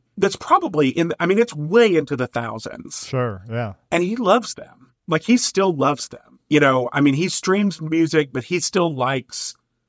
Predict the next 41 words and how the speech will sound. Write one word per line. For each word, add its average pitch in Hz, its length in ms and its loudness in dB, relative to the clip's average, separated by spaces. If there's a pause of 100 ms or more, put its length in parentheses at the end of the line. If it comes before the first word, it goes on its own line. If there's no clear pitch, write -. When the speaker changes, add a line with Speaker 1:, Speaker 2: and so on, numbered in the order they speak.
(100)
Speaker 1:
the 143 120 4
experience 147 680 2
of 120 100 -4
the 135 80 -4
C 131 180 -4
D, 202 160 4
and 175 120 0
he 175 60 -2
still 185 200 -2
buys 175 360 -4
them. - 220 -20
Speaker 2:
Totally, 120 440 -6
yeah. 123 260 -6
Speaker 1:
So 185 460 0
one 214 340 2
wall 143 640 0
in 170 200 2
that 160 280 -2
den 120 640 -2 (480)
is 147 180 2
built 170 320 2
as 156 180 0
library 156 460 2
shelves, 113 440 -8
but 139 140 -2
it's 165 160 0
built 175 320 0
to 180 80 0
hold 151 220 -2
C - 180 -4
Ds. 135 540 -6 (540)
So - 160 2
the 151 100 2
shelves 180 380 2
are 160 60 0
the 139 80 -2
perfect 156 360 -2
size, 131 480 -2
floor 190 300 2
to 190 60 -2
ceiling. 120 640 -4